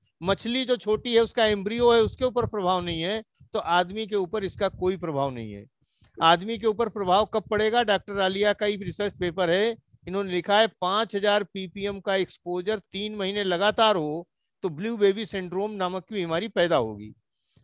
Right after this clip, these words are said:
और यहाँ पे प्रयोग कर रहे हैं आप हंड्रेड पीपीएम का प्रयोग कर रहे हैं और खत्म हो जा रहा तुरंत ही।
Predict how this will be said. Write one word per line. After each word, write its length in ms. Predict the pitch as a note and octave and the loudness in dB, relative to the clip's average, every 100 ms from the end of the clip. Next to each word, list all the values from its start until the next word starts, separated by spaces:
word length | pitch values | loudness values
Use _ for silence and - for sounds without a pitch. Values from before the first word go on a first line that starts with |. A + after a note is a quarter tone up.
| - | -2
और 140 | G#3 | -2
यहाँ 280 | G3 E3 G#3+ | 0 0 2
पे 120 | A3+ | 2
प्रयोग 380 | G#3+ G3 G3 G#3 | 0 0 -2 -2
कर 100 | A3 | -4
रहे 100 | A3 | -2
हैं 60 | A#3+ | -2
आप 140 | F#3+ | -2
हंड्रेड 300 | C#3+ D#3+ F#3+ | -4 -2 -4
पीपीएम 400 | - F#3+ G3 G3 | -4 -10 -8 -8
का 140 | F#3+ F#3 - - _ _ _ - - - _ _ _ - | -8 -8 -10 -20 _ _ _ -18 -18 -18 _ _ _ 0
प्रयोग 240 | G#3 G3+ | 2 2
कर 120 | A#3+ | 0
रहे 120 | A3+ | 0
हैं 60 | B3 | 0
और 160 | A3+ F#3 | 0 -2
खत्म 260 | D#3 F3+ | -4 -6
हो 140 | F3 F#3 | -4 -2
जा 140 | F#3+ | 0
रहा 120 | G3 | 0
तुरंत 340 | F#3+ G3 F#3+ | -2 -6 -8
ही। 120 | G3+ | -10